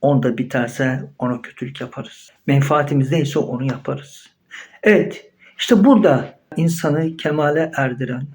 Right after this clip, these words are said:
insanı iyiliği gösteren işte bu üç tepkilerdir. Yani eğer biz iyi olmak istiyorsak, eğer biz güzel bir insan olmak istiyorsak, ahlaki değerlere sahip olmak istiyorsak, işte bu üç olayda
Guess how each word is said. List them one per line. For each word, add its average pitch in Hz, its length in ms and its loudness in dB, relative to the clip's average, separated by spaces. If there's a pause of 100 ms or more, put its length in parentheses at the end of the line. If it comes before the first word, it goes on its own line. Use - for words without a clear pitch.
(140)
insanı 170 440 2
iyiliği 156 500 4
gösteren 143 760 2 (200)
işte - 280 -2
bu 143 200 0
üç - 200 -12
tepkilerdir. 135 1080 -6 (360)
Yani 147 500 4
eğer 156 380 2
biz 175 360 -2
iyi 165 160 0
olmak 139 440 2
istiyorsak, - 920 -6 (360)
eğer 180 280 2
biz 220 180 4
güzel 175 380 4
bir 170 60 0
insan 147 360 -2
olmak 139 380 0
istiyorsak, 139 800 -6 (320)
ahlaki 180 640 2
değerlere 170 420 4
sahip 147 400 0
olmak 135 400 -2
istiyorsak, 160 640 -2 (340)
işte 170 240 2
bu 226 220 4
üç 220 260 4 (200)
olayda 147 800 2